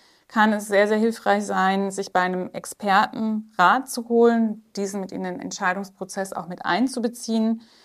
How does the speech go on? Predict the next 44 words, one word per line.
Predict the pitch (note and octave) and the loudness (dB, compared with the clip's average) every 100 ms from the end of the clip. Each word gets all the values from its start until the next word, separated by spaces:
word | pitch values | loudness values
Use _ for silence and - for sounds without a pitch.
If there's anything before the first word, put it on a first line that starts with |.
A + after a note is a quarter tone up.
| _ _ | _ _
Wir | G3 | 0
haben | G3 G#3+ | 4 6
ja | G#3 - | 6 6
auch | G3 | 2
so | G3 | 0
Phänomene, | G3 G3 F#3+ F#3 F3+ F3+ F3+ F3 - | -2 0 0 0 0 0 -2 -2 -2
ne? | A3 F#3+ | -2 0
Wir | G3 | 2
haben | F#3 F3+ | 2 2
Vertraute | F#3 G#3 - F3+ G3+ G#3 | -2 -6 2 4 4 2
um | F#3 | -2
uns | F#3 F#3+ - | -4 -8 -4
rum | F3 F3+ F3+ F3 | -2 0 -2 -6
und | F3 F3 - F#3 | -8 -10 -10 -12
wissen, | E3+ G3+ | -8 -8
ich | - - _ _ _ | -8 -14 _ _ _
muss | - G3 F#3 | -8 -6 -2
auch | E3+ | -2
einfach | F3+ F3+ | -2 -2
mal | F#3+ E3 | -2 -2
mit | D#3+ | -4
jemand | E3 E3 D#3+ | -6 -6 -6
anderem | E3 E3 E3 D#3+ | -6 -6 -8 -10
sprechen. | - - A3 A#3+ B3 A#3+ | -8 0 2 2 -4 -2
Klar, | G3+ E3+ F3+ | -2 -2 -2
das | F3+ - | -8 -12
gibt | - - | -16 -12
es | - | -4
auch | - G3 A3+ | 6 6 6
und | F3+ | 0
mal | F3 | -4
aussprechen, | - F#3+ A#3 - - G#3+ A3+ G#3+ | 0 0 0 -2 0 0 0 -2
dann | F3+ | -2
werden | E3+ F3+ F3 | 0 0 0
oft | F3 - | -4 -6
die | F3+ | -8
Dinge | F3 E3+ | -8 -10
klarer. | - F#3+ F3+ G3+ G3+ G3+ - _ _ _ _ _ _ _ _ | -4 0 2 2 0 -2 -8 _ _ _ _ _ _ _ _
Und | A#3 A3+ A3+ - - _ | 6 6 4 -6 -14 _
gleichzeitig | - F#3+ F#3+ F#3+ G3 F#3 F#3+ | 4 8 8 6 2 2 -2
gibt | - G3 F#3 | -4 -6 -6
es | F#3 | -2
auch | - F3 | 0 0
so | - F3+ E3+ E3+ | -2 0 2 0